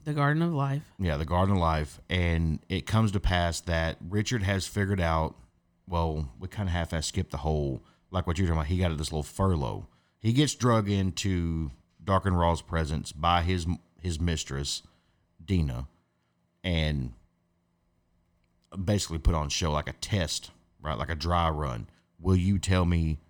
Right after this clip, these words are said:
Speaker 2: the fucking truth when I ask you a question?" Richard's like, Richard basically just fucking spills his guts. There's not a whole lot of trickery in that
Speaker 1: Mm-mm.
Speaker 2: moment. Matter of fact, he basically lets Darken Raw know, "Yeah,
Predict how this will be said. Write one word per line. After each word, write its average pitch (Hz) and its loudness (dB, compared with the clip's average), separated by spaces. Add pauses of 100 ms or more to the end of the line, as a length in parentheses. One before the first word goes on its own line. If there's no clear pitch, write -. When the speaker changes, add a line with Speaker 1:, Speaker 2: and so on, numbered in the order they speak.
(120)
Speaker 2:
the 85 -6
fucking 85 -2
truth 78 -4
when 82 -4
I 85 -2
ask 69 -6
you 71 -4
a 64 -6
question?" - -6 (920)
Richard's 85 -2
like, 73 -2 (280)
Richard 117 2
basically 92 0
just 80 -4
fucking 85 -6
spills 80 -4
his 65 -8
guts. 67 -6
There's 87 -2
not 101 2
a 80 2
whole 90 0
lot 82 2
of 78 -4
trickery 87 -2
in 85 -2
that 82 0
Speaker 1:
Mm-mm. - -4
Speaker 2:
moment. 78 -2
Matter 95 -2
of 82 -4
fact, 110 -2
he 98 0 (600)
basically 107 2
lets 87 0
Darken 82 0
Raw 85 4
know, 85 0 (180)
"Yeah, 131 2